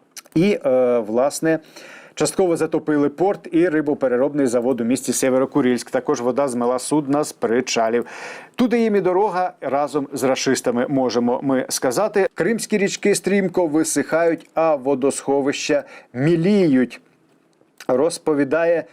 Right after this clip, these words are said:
на умовах анонімності українським виданням краєзнавець з Судака, це окупований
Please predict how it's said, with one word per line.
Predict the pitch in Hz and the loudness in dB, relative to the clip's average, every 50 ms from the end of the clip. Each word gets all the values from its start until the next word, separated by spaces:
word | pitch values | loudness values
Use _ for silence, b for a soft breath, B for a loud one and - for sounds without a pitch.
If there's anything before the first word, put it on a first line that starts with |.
| B B - | B B -2
на | 147 160 | 0 2
умовах | 165 160 156 156 151 139 135 - - | 2 2 2 0 0 0 0 0 0
анонімності | 139 135 135 131 135 151 180 170 156 151 135 - - 147 143 | -2 0 0 0 2 2 2 2 0 0 -2 -2 0 0 0
українським | 131 - 160 151 143 139 139 127 127 - - 127 113 110 | 2 2 0 0 2 2 2 0 -2 -2 -2 -2 -2 -2
виданням | 113 113 107 147 156 170 175 170 165 160 B B B B | -2 -2 0 0 0 0 0 -2 -4 -4 B B B B
краєзнавець | B 170 180 170 160 147 120 123 135 143 147 143 143 139 - 123 | B 0 0 0 0 -2 -2 -2 -2 -2 0 -2 -2 -6 -6 -6
з | 120 | -6
Судака, | - - - 156 143 139 131 127 - 143 147 151 143 | -4 -4 -2 -2 0 0 -2 -2 0 -2 0 0 -2
це | - - - 127 127 131 120 B B B B | -4 -6 -2 0 0 0 0 B B B B
окупований | - 127 - - 143 - - 139 131 127 127 131 127 127 131 127 120 | -4 -4 -2 -2 -4 -2 0 0 0 2 0 0 0 0 -2 -2 -4